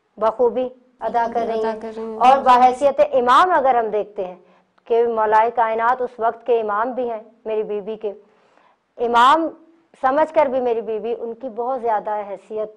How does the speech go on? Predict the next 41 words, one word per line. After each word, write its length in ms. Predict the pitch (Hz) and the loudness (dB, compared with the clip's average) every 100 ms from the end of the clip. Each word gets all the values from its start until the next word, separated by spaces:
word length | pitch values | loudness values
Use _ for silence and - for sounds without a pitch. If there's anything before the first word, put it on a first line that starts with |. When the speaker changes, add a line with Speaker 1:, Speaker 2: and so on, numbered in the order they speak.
| _ _ | _ _
Speaker 1:
बुलंद 360 | 202 208 240 254 | -8 -4 -4 -2
है 100 | 247 | -4
और 180 | 226 220 | -4 -6
उनकी 340 | 214 214 247 285 _ _ _ _ _ _ _ | -8 -8 -10 -10 _ _ _ _ _ _ _
एहतराम 500 | 220 220 226 220 262 | -6 -2 2 2 2
भी 140 | 269 262 | 0 -2
है, 140 | 233 | -2
कर 180 | 226 226 | -2 -2
रही 160 | 202 196 | -2 -4
है 80 | 220 | -4
और 120 | 233 | -4
अतात 480 | - 196 185 170 165 | -6 -10 -8 -10 -10
भी 140 | 185 | -8
बजा 300 | 202 196 196 | -6 -4 -4
ला 160 | 196 196 | -4 -6
रही 160 | 190 | -8
है। 160 | 185 185 _ _ _ _ _ - | -10 -20 _ _ _ _ _ -2
अपने 320 | 285 311 359 | -2 0 0
लिए 380 | 339 320 311 262 - - _ _ _ | 2 6 6 6 0 -18 _ _ _
पूरी 320 | 311 339 359 269 | -2 0 0 0
ज़िंदगी, 420 | 269 262 247 269 | 0 0 0 -2
जितने 320 | 262 277 302 | -4 -2 -2
नौ 220 | 277 254 | 0 -2
बरस 280 | 254 254 247 - - _ | 0 -2 -2 -8 -20 _
अगर 220 | 226 233 247 | -4 -2 0
कायनात 540 | 247 233 233 233 240 | 2 2 0 -4 -4
में 260 | 254 240 202 | -6 -6 -4
देखें 340 | 220 220 311 | -6 -4 -6
ना, 220 | 349 302 - _ _ 226 | -4 -6 -10 _ _ -8
मैंने 200 | 226 226 | -6 -4
कहा 200 | 226 226 | -2 -2
पहले 320 | 233 220 240 | 0 -2 -2
भी 160 | 214 233 | -4 -8
कि 320 | - _ 254 | -8 _ 0
अठारह 400 | 254 254 247 302 | 0 4 2 4
बरस 260 | 294 294 294 | 2 -2 -2
की 120 | 285 | -2
उम्र 220 | 254 254 | 0 -2
थी 180 | 247 247 | -4 -4
बीवी 260 | 220 208 | -4 -6
की 140 | 220 | -8